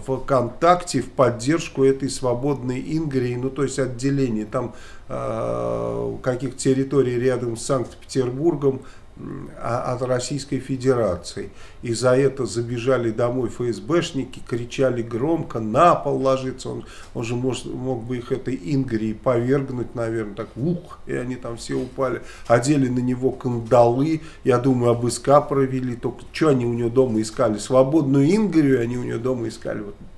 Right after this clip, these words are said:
безумцы. Зачем они это делают? Я думаю, что они очень быстро, до пятого, одиннадцатого, семнадцатого года настроят против себя вообще всех, причём даже самих себя настроят против себя. То есть <laughs> вот, вот такой парадокс.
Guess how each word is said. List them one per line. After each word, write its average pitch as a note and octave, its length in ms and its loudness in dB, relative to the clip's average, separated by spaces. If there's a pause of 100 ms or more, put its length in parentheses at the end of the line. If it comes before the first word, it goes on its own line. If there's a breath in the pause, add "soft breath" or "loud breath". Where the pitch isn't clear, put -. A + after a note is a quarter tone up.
(200)
безумцы. A#2+ 800 -6 (400 loud breath)
Зачем D#3+ 420 4
они D3+ 200 4
это D3+ 180 -2
делают? D3 440 0
Я D3 120 2
думаю, F#3 260 0
что F#3 200 -2
они F3+ 260 0 (240 loud breath)
очень F3 340 -2
быстро, F3 380 2
до D3+ 200 2
пятого, D#3 380 4
одиннадцатого, D3 460 0
семнадцатого D3+ 560 -2
года C#3+ 280 0
настроят D3 680 0
против D3 420 -4
себя D3+ 420 2
вообще D3 380 2
всех, E3 340 -2 (460 loud breath)
причём C3+ 340 2
даже C3 320 4 (160)
самих D#3 400 6
себя E3 340 2
настроят G#2+ 600 -2
против G2+ 320 -4
себя. A#2 400 -2
То G#2 160 -6
есть G#2+ 140 -8 (420)
<laughs> - 460 -10
вот, D#3 200 -8
вот B2+ 140 -8 (100)
такой C3 320 2
парадокс. C3 760 -2